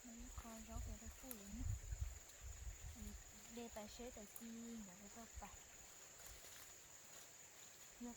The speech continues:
phải lo cái gì mà tôi đều đưa. Ừ,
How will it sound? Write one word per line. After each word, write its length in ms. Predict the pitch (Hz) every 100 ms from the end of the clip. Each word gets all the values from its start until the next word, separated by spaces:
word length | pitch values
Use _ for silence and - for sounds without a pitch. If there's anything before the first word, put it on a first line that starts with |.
| -
phải 280 | 214 196 196
lo 320 | 208 208 208 214
cái 100 | 254 247 -
gì 80 | 220 208
mà 60 | 190 -
tôi 120 | 262
đều 200 | 240 226 220
đưa. 180 | 240 233 226 - - - - - - - - -
Ừ, 60 | -